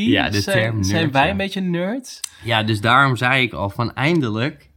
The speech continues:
Speaker 1: is het, eh, de derde woord wat achter die podcast komt te staan.
Speaker 2: Ja.
Speaker 1: Videogames, movies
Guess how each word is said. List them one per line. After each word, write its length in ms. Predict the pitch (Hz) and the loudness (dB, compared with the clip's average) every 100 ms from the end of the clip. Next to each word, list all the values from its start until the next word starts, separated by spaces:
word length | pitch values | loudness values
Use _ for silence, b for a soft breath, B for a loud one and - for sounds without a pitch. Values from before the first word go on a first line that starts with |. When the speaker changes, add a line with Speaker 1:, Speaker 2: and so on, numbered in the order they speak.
| _ | _
Speaker 1:
is 240 | 131 131 | -2 -2
het, 220 | 135 120 | -2 -6
eh, 160 | 120 110 | -6 -4
de 180 | 120 113 | -4 -2
derde 360 | 139 175 165 | 2 2 2
woord 420 | 120 127 185 165 113 | -2 -2 0 -2 -2
wat 180 | 135 | -6
achter 340 | 139 - - 151 | -2 -4 -2 -2
die 160 | 127 - | -2 -4
podcast 520 | 214 226 143 120 - | -10 -6 -2 -2 -2
komt 220 | - 123 | -8 -8
te 60 | 110 | -8
staan. 400 | 107 - 98 120 | -10 -8 -6 -4
Speaker 2:
Ja. 200 | 139 160 151 | 0 2 2
Speaker 1:
Videogames, 380 | 139 151 151 151 b b b | 0 -4 -4 -8 b b b
movies 420 | 143 147 156 | 2 2 0